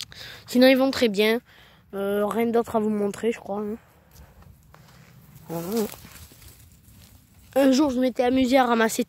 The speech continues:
toute la laine au bord des, des ronces là-bas qui est au bout. J'en avais eu un bon paquet et je l'avais réussi à la, à la filocher, à faire des fils. Voilà. J'avais réussi à faire des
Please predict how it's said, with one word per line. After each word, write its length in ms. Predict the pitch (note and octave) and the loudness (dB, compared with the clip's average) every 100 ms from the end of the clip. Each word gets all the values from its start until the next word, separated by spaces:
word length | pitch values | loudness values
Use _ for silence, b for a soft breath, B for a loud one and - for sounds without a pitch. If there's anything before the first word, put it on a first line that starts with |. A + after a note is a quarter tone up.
| _ | _
toute 280 | E4 F4 - | 6 6 6
la 180 | C#4 B3+ | 4 6
laine 260 | B3+ C4+ C#4 B B B B B B - | 6 4 0 B B B B B B 0
au 140 | A3+ | 2
bord 280 | G#3+ B3 A#3 | 6 6 6
des, 340 | A3+ A3 G#3 G#3 | 6 6 6 2
des 220 | G3+ G#3+ | -2 0
ronces 320 | G3+ B3+ A#3 | 4 2 2
là-bas 220 | A#3 A3+ | 2 2
qui 400 | B3 G#3+ G#3 G3+ | 0 -4 -4 -2
est 40 | G3+ | -2
au 120 | G#3 | -2
bout. 180 | G3+ C4 - | -2 -4 -4
J'en 240 | G#3+ A3 | 0 2
avais 180 | A3 A3+ | 2 2
eu 140 | A#3 | 4
un 140 | G#3+ F#3+ | 4 2
bon 300 | F#3+ A#3+ C4+ | 0 0 2
paquet 340 | C4 - C#4 B B B B B | 2 2 -2 B B B B B
et 80 | G#3+ | -2
je 60 | G#3+ | 2
l'avais 300 | A3 A3 G#3+ | 4 4 4
réussi 360 | A3 A3+ - | 0 -2 0
à 60 | B3 | 2
la, 380 | G#3+ G3+ F#3 - | 4 2 0 -4
à 60 | - | -6
la 120 | G#3 | -8
filocher, 500 | G3 G#3 A3 - A#3 A3 | -6 -4 -4 -4 -6 -2
à 220 | G#3 F#3+ | 0 0
faire 240 | - G3+ | 0 -2
des 120 | G3 | -2
fils. 300 | F#3 - B3+ - B B B B B B - | -4 -2 -2 -4 B B B B B B -8
Voilà. 240 | F3+ F#3+ - _ _ _ - - - - - - - - - - b b b b b b b _ - | -4 -4 -6 _ _ _ -20 -20 -20 -20 -20 -20 -20 -20 -20 -20 b b b b b b b _ -8
J'avais 160 | F#3 | -4
réussi 380 | F#3 F3+ F3+ - | -2 -2 -4 -4
à 140 | F3+ E3 | -4 -4
faire 260 | - F3+ | -6 -6
des 220 | E3+ E3 | -8 -10